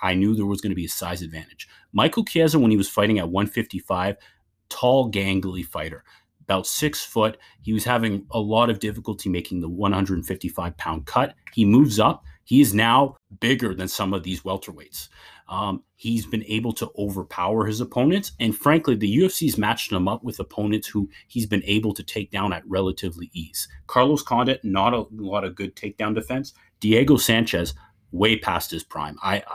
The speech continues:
he's on an incredible streak of losses in a row. And then Rafael Dos Anjos, like I had earlier said, he was a one fifty-fiver that moved up, but frankly, he just does not have the frame to fight at welterweight. Chiesa's made his bank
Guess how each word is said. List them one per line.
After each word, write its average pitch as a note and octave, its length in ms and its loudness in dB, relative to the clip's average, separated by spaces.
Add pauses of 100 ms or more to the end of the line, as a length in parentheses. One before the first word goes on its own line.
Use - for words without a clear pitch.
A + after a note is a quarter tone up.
(100)
he's G#2+ 320 -2
on G#2+ 160 4
an F#2+ 140 -2
incredible G2+ 640 2 (180)
streak - 500 -2
of F2+ 160 -10
losses - 600 -8
in G2 60 -6
a F2 80 -6
row. F2 260 -4 (320)
And G#2 100 -2
then G2+ 140 2
Rafael C3 380 2
Dos A#2 220 -4
Anjos, A#2 500 0
like G2 260 0
I F#2+ 100 2
had F2+ 260 0
earlier F#2 340 0
said, A#2+ 360 0 (220)
he A#2+ 140 0
was G#2+ 100 4
a G2+ 40 6
one G#2+ 200 6
fifty-fiver G2+ 640 0
that E2+ 140 -2
moved F2+ 280 -4
up, B2+ 220 0 (180)
but F2+ 120 -8
frankly, B2+ 360 2
he A2 140 0
just G2+ 220 0
does G2 180 0
not F#2+ 160 2
have F#2 300 -2
the F2 80 -8
frame F#2+ 380 -2
to - 120 -12
fight E2+ 280 -4
at D#2+ 140 -8
welterweight. D#2+ 540 -10 (640)
Chiesa's D#3 480 4
made B2+ 240 6
his A2 240 2
bank A#2+ 460 0